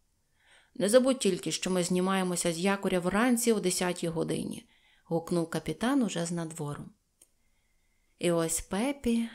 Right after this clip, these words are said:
Томі і Аніка лишилися самі. Вони сиділи в темряві на східцях веранди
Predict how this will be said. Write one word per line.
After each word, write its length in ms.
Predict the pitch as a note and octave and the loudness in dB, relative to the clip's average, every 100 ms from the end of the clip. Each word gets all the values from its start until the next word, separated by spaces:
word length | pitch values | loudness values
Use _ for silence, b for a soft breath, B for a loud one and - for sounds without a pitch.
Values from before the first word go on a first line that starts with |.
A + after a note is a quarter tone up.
| B B | B B
Томі 400 | - D4 E4+ F#3 | 0 4 4 4
і 80 | E3+ | 2
Аніка 480 | F#3 A#3 B3+ A#3 E3+ | 0 2 0 0 -4
лишилися 680 | D#3 D#3 - C#4 A#3 - D#3 | -6 -6 -4 -2 -2 -2 -2
самі. 480 | - D3+ D3 - _ _ _ _ b b b | -2 -4 -10 -14 _ _ _ _ b b b
Вони 240 | G#3+ G#3+ | 2 4
сиділи 400 | G#3 A3 A3+ A3 | 4 4 4 2
в 100 | G#3+ | 0
темряві 500 | - A3+ B3 G#3+ F#3 | -2 2 2 2 0
на 160 | F3+ F3+ | 0 -2
східцях 640 | - - C#4 C#4 - E3+ | -2 -2 -2 0 -4 -4
веранди 520 | F#3 F3 E3+ D#3+ D#3 | -4 -4 -4 -6 -8